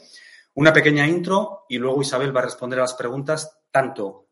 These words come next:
que nos dejáis aquí en vivo como la que nos habe-, las que nos habéis ido dejando estas últimas veinticuatro horas que tengo aquí anotadas, ¿vale? Voy a intercalar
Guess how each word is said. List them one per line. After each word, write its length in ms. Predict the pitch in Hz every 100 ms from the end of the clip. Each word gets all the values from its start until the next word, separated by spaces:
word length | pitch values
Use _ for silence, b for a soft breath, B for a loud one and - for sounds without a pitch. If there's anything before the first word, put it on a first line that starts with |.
| -
que 100 | 113
nos 140 | 107
dejáis 400 | 107 - 120 120
aquí 220 | 127 -
en 100 | 117
vivo 380 | 120 160 190 196
como 260 | 127 113 110
la 140 | 104
que 100 | -
nos 180 | 104 -
habe-, 180 | 107 123
las 220 | 123 120
que 120 | - 104
nos 200 | 107 110
habéis 200 | 113 -
ido 120 | 117
dejando 600 | 110 127 123 135 143 b b b b b b
estas 280 | - - 110
últimas 300 | 110 113 113
veinticuatro 420 | 104 92 - 110 120
horas 200 | 143 -
que 80 | 117
tengo 200 | 104 104
aquí 360 | - 117 -
anotadas, 680 | - 95 - 95 - - - -
¿vale? 200 | 127 135
Voy 240 | 117 120
a 20 |
intercalar 540 | 120 117 113 104 101